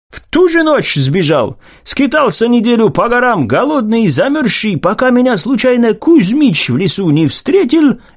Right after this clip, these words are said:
и не привёл сюда». Рассказ пекаря прервал сигнал дозорного, несколько раз ударившего колотушкой по металлической болванке.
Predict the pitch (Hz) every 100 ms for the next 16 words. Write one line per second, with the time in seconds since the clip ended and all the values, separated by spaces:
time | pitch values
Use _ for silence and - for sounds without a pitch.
0 | - 370 339 233 180 208 208 175 - 151
1 | 123 95 - _ _ _ _ _ _ -
2 | 117 131 - 160 147 - 254 226 220 226
3 | 190 98 - 139 139 165 151 - 135 151
4 | 143 113 139 127 180 123 104 98 90 92
5 | 120 - 110 120 131 170 - 110 107 147
6 | 131 - 127 120 123 120 107 151 - 131
7 | 123 120 120 120 107 - 123 110 156 151
8 | 123 90 - -